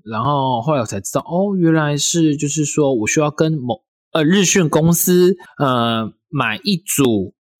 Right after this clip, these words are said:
六台的电话，然后售价是十万块，我其实忘了，因为他好像是说先买金额会比较低，好像十万，后面买变，变成十二万多，反正大概是那个金额。然后你买了之后，你每个月，然后你，你，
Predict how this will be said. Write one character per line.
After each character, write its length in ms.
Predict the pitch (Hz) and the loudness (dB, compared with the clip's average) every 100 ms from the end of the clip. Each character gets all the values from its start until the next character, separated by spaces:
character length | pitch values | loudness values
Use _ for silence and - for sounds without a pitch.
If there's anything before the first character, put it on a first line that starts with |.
| _ | _
六 260 | 185 190 135 | 0 2 2
台 400 | - 110 101 104 | 0 -2 -4 -6
的 300 | - 113 101 | -4 -2 -2
电 200 | 95 143 104 | -2 -2 0
话， 280 | 151 123 - - | 0 2 0 -8
然 120 | 107 | -4
后 400 | 113 135 131 113 - | -2 0 0 -4 -6
售 200 | - 156 | -2 0
价 160 | 139 | 0
是 180 | 127 143 | -2 -2
十 320 | 131 - 107 | 0 -2 0
万 320 | 107 131 127 107 | 0 0 -2 -6
块， 260 | - 156 - | -2 -2 0
我 180 | 131 | -2
其 60 | 127 | 0
实 100 | 143 | 0
忘 200 | 143 156 | 0 0
了， 80 | 113 | 0
因 100 | 180 | 0
为 60 | 196 | 2
他 80 | |
好 80 | 185 | 2
像 100 | 120 | 2
是 80 | 151 | 0
说 260 | 147 143 139 - - | 2 2 0 -6 -6
先 240 | - 175 | -2 2
买 340 | 180 147 104 - _ _ _ _ _ | 2 2 -4 -8 _ _ _ _ _
金 240 | - 170 151 | -2 0 0
额 80 | |
会 100 | 110 139 | 0 -2
比 60 | |
较 100 | 101 | -2
低， 200 | - 104 | -2 -2
好 120 | 104 | 0
像 80 | 117 | 0
十 220 | 135 - | 0 0
万， 140 | 107 120 | -2 0
后 120 | 165 | 0
面 160 | 151 123 | 0 -2
买 140 | 107 | -4
变， 260 | 147 143 127 | -2 -2 -2
变 160 | 160 | -2
成 120 | 139 107 | -2 0
十 180 | - - | -2 -2
二 140 | 127 | 0
万 200 | 127 113 | 0 -2
多， 360 | 104 107 98 101 _ - | -2 -2 -2 -6 _ -8
反 100 | 120 | -2
正 280 | 139 123 123 _ - | -2 -2 -6 _ -2
大 100 | 135 | -2
概 100 | 127 | 0
是 120 | 139 | -4
那 40 | |
个 60 | 117 | -4
金 220 | - 107 | -4 -6
额。 60 | 101 _ _ _ _ _ - - | -8 _ _ _ _ _ -14 -6
然 120 | 135 | -2
后 200 | 190 185 | 0 2
你 120 | 147 | 2
买 160 | 165 113 | 0 0
了 140 | 104 | -4
之 180 | - 143 | -2 0
后， 180 | 151 131 | 0 -2
你 160 | 117 | -2
每 220 | 139 151 107 | 0 0 0
个 140 | 110 | 0
月， 200 | 120 143 - | 2 2 2
然 120 | 143 | 0
后 100 | 175 | 0
你， 240 | 135 110 - | 0 -4 -6
你， 160 | 120 | -8